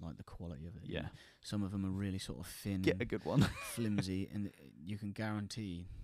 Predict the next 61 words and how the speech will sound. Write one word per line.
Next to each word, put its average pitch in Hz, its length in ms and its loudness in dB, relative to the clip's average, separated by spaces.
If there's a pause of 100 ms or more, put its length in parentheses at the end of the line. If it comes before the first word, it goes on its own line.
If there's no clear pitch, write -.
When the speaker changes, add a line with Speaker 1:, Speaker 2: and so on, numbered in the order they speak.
(260)
Speaker 1:
same 95 320 0
with 107 140 0
everything, 127 460 2
you 107 100 4
Speaker 2:
You 135 60 4
Speaker 1:
get 131 160 2
Speaker 2:
c-, - 40 -8
Speaker 1:
what 113 100 0
you 117 100 2
pay 139 240 4
for, 139 200 -2
Speaker 2:
you 135 120 4
can 127 160 0
Speaker 1:
you 127 80 6
know? - 40 4
Speaker 2:
imagine 113 400 4
if 107 160 0
you 110 80 0
go 110 180 4
on 107 60 2
Amazon 107 360 -2
and 101 100 -2
get - 140 -4
the 101 60 -4
one 104 200 0
pound 107 220 0
ninety-nine 107 420 -2
one, 65 200 -6
they 202 80 2
Speaker 1:
Yeah, 220 80 6 (120)
Speaker 2:
probably 123 80 6
Speaker 1:
exactly. 120 300 2
Speaker 2:
won't - 180 -2
be 104 60 -6
brilliant. 50 400 -6
Speaker 1:
You 160 100 4
could 139 160 0
buy 117 200 2
a 110 60 0
Stag 123 380 -2
lead, 85 300 -4 (160)
Speaker 2:
And - 140 0
Speaker 1:
um, 151 40 10
Speaker 2:
also 175 260 6
make 156 220 0
sure 147 220 2
one 117 260 6
is 113 300 2
the 107 100 2
correct - 720 0
length. 120 260 6
Speaker 1:
length. - 440 4
I 98 180 4
knew 101 80 4
you 98 80 4
were 98 60 4
gonna 95 180 12
say 208 160 12
that. 190 360 8
Speaker 2:
<laughs> 113 40 -6
Speaker 1:
Yeah. 180 680 6